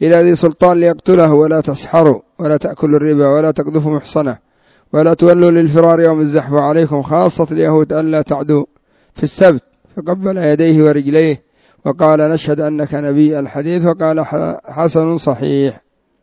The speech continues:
الحديث ضعيف، فيه عبد الله بن سلام المرادي، وله بعض المنكرات، وهذا منها،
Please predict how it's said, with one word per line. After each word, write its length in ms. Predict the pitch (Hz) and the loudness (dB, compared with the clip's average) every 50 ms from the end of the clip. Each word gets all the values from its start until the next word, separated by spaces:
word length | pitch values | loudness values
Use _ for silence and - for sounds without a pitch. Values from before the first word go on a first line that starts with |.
| _ _ _ _ _ _ _ _ _ _ _ _ _ _ _ _ _ - | _ _ _ _ _ _ _ _ _ _ _ _ _ _ _ _ _ -6
الحديث 360 | 160 135 147 180 196 202 190 | -6 -2 0 2 2 2 2
ضعيف، 420 | 165 160 160 156 160 170 165 147 | 2 2 2 2 4 2 0 0
فيه 220 | - 165 160 160 156 | 0 0 0 2 2
عبد 220 | 143 156 156 147 | 0 -2 -4 -4
الله 220 | 151 147 156 160 | -4 -2 -2 -2
بن 140 | 156 147 147 | -2 -2 -4
سلام 300 | 135 - 156 151 151 151 | -4 -4 -2 -2 -2 -2
المرادي، 560 | 151 143 139 139 143 147 135 123 127 127 - _ _ _ _ _ _ _ _ _ _ _ _ _ _ _ _ _ _ _ _ _ _ _ _ _ _ _ _ _ _ _ _ _ _ _ _ _ _ _ _ _ _ _ _ _ _ _ _ _ _ _ _ | -2 -4 -2 -2 -2 -2 -2 -2 -6 -8 -10 _ _ _ _ _ _ _ _ _ _ _ _ _ _ _ _ _ _ _ _ _ _ _ _ _ _ _ _ _ _ _ _ _ _ _ _ _ _ _ _ _ _ _ _ _ _ _ _ _ _ _ _
وله 300 | - 143 151 156 160 147 | -4 -2 0 0 0 2
بعض 220 | 147 151 139 143 | 0 0 -2 -4
المنكرات، 580 | 143 139 139 139 135 - 143 143 151 165 165 151 | -6 -8 -8 -8 -6 -6 -4 -2 -2 -2 -2 -2
وهذا 300 | 147 143 147 156 147 139 | -2 -2 -2 -2 -2 -4
منها، 280 | 131 131 127 123 117 | -4 -6 -6 -8 -12